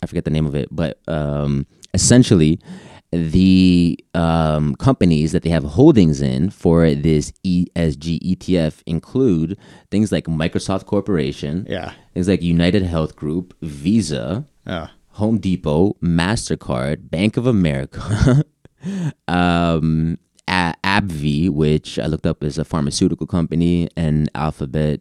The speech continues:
Speaker 1: which owns Google. So
Speaker 2: Alphabet owns Google?
Speaker 1: Yep.
Speaker 2: Oh.
Speaker 1: Yeah, yeah. And, and a bunch of other things.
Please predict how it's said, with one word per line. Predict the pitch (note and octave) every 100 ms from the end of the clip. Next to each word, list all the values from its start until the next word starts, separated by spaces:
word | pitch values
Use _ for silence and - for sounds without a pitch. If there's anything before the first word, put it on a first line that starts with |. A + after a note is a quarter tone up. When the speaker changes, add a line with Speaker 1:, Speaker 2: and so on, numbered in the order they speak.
| -
Speaker 1:
which | C2 C2 C#2 - - - -
owns | D2+ C#2 B1+
Google. | - A1+ G#1+ A#1 - _
So | - - D#2+ C#2 C2 - _ -
Speaker 2:
Alphabet | C#3+ C#3+ C#3 D3 -
owns | A#2+ B2+ G#2
Google? | A2 A#2+ F3 G3 - _ _
Speaker 1:
Yep. | A#2 - - _ _ _ _ _ _ _ _
Speaker 2:
Oh. | A#2 - _ _ _ _ _ _ _ -
Speaker 1:
Yeah, | C#2 - - _
yeah. | D#2+ - _ _ _ -
And, | E2+ D2+ -
and | E2 D2+
a | C2+
bunch | C#2+ C#2
of | -
other | C2 C2
things. | - A1+ -